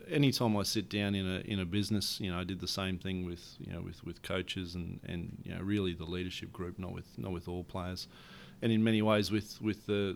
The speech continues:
the front office staff and back office staff as well, I said, you know, um, our job isn't to become friends. You know, it's not. Um, but I have a feeling if we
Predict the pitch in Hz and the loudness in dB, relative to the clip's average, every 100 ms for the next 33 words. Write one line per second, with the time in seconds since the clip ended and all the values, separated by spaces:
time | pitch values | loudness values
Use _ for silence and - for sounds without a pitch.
0 | - 98 - 104 101 92 107 - 104 101 | -2 -4 -2 0 0 2 0 0 0 0
1 | 98 98 101 107 107 98 - 101 92 90 | 0 -2 -2 -4 -6 -4 -4 -2 -2 -2
2 | 87 104 113 90 - 92 101 90 85 - | -2 -2 0 -2 -4 -2 -2 -2 -4 -14
3 | - - - 90 90 87 - 101 101 101 | -20 -20 -8 -4 -4 -4 -2 0 2 0
4 | 92 110 98 90 98 92 101 98 98 110 | 0 0 0 -2 -2 -2 0 0 0 -2
5 | 117 - - - - - 98 92 95 95 | -4 -14 -20 -20 -20 -10 -4 -2 -2 -2
6 | 107 107 - - - - 85 87 85 85 | 0 0 -2 -18 -18 -10 -4 -2 -2 -2
7 | 95 95 - - - - - 98 90 85 | -2 -2 -4 -20 -20 -12 -2 0 0 2
8 | 113 107 101 101 - 101 98 92 | 4 6 4 2 0 0 0 -2